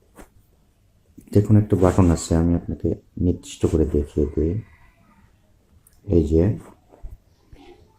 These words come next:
এখানে আপনি just ট্যাগ করে দিবেন। দেওয়ার পরে get started, প্রথমে আপনি এখানে আপনার ছবি দিবেন, আপনার পছন্দসই যে কোনো একটি ছবি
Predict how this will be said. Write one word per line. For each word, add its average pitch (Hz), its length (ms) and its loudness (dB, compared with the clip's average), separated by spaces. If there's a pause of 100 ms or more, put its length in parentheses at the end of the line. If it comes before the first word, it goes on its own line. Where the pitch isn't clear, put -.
(380)
এখানে 135 260 2 (100)
আপনি 117 160 4 (600)
just 101 280 2
ট্যাগ 98 140 0 (100)
করে 73 200 2
দিবেন। 67 200 -8 (1400)
দেওয়ার 120 360 8
পরে 135 180 4 (960)
get 101 200 4 (180)
started, 92 500 2 (420)
প্রথমে 107 320 6 (120)
আপনি 98 160 -2 (100)
এখানে 95 200 2 (100)
আপনার 107 240 2 (640)
ছবি 95 320 8
দিবেন, 80 260 4
আপনার 98 260 0
পছন্দসই 104 640 2
যে 95 140 2
কোনো 104 180 4
একটি 127 180 -4 (560)
ছবি 101 240 4